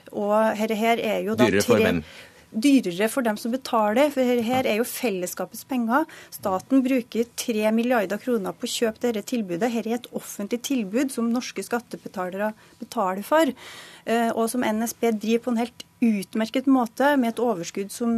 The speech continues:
Speaker 1: eh, sikkert ikke er kjent enda for i år, men som vil være opp mot sju hundre millioner kroner. Det er penger som Solvik-Olsen, han kan bruke
Speaker 2: Som
Speaker 1: på
Speaker 2: nå,
Speaker 1: nye
Speaker 2: ja.
Speaker 1: jernbaneformål, og de pengene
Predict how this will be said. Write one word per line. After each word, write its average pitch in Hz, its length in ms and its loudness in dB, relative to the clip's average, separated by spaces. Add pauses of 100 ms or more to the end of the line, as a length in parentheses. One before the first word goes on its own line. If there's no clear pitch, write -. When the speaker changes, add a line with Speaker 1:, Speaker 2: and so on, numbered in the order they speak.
(120)
Speaker 1:
eh, 233 220 -4
sikkert 226 300 -6
ikke 247 160 -4
er - 160 -6
kjent 226 160 -4
enda 214 180 -2
for 233 120 -6
i 233 40 2
år, 269 200 4
men 220 100 0
som 233 160 -2
vil 233 80 0
være 208 300 2 (280)
opp 226 120 -4
mot 226 120 -2
sju 226 240 -4
hundre 214 560 0
millioner 214 560 -2
kroner. 254 400 2 (160)
Det 226 240 4
er 247 60 -4
penger 254 480 0 (340)
som 240 160 -6
Solvik-Olsen, 233 800 0
han 226 180 -2
kan 262 240 -2 (160)
bruke 233 560 -2 (460)
Speaker 2:
Som - 240 6
Speaker 1:
på 277 60 12
Speaker 2:
nå, - 0 -
Speaker 1:
nye 277 280 8
Speaker 2:
ja. 247 100 10 (140)
Speaker 1:
jernbaneformål, 226 800 4 (240)
og 226 160 0
de 254 160 0
pengene 233 480 -2